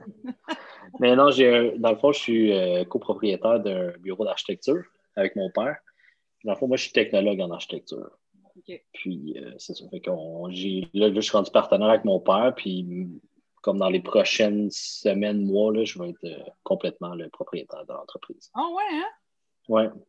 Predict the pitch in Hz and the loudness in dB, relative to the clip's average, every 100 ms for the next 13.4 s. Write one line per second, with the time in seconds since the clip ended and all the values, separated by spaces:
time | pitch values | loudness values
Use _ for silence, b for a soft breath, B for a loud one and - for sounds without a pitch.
0 | - 95 90 175 170 170 - 196 - 175 | -12 -10 -8 -6 -6 -6 -6 -6 -8 -12
1 | 170 196 190 180 175 180 175 165 160 156 | -12 -14 -12 -12 -8 -6 -6 -8 -10 -12
2 | 160 _ _ _ _ _ _ _ _ 311 | -16 _ _ _ _ _ _ _ _ -20
3 | - 151 160 151 147 160 196 220 240 B | -20 -18 -16 -16 -16 -18 -18 -18 -18 B
4 | B B - 131 147 120 127 - 127 113 | B B 4 6 6 4 2 2 2 2
5 | 101 - - 107 101 110 123 117 101 98 | 0 -4 -2 0 2 0 2 2 2 0
6 | - 110 95 92 147 147 - 120 107 104 | 0 2 2 0 -2 0 0 0 0 -2
7 | - 120 120 113 107 107 104 101 104 - | -2 2 4 4 4 4 2 2 0 2
8 | 101 127 160 147 - - 190 - 196 180 | 0 2 0 -2 -12 -4 -4 0 -2 0
9 | 196 202 - 92 90 - 101 90 85 80 | 0 0 0 0 -2 -2 -6 -6 -8 -10
10 | _ _ - 87 87 170 - - 175 - | _ _ -10 -8 -6 -8 -10 -10 -10 -10
11 | 190 180 180 - _ _ _ _ _ _ | -10 -10 -14 -18 _ _ _ _ _ _
12 | - 107 - - - 107 196 - 202 147 | -10 -10 -8 -8 -8 -6 -6 -4 -6 -6
13 | - 147 - | -10 -12 -12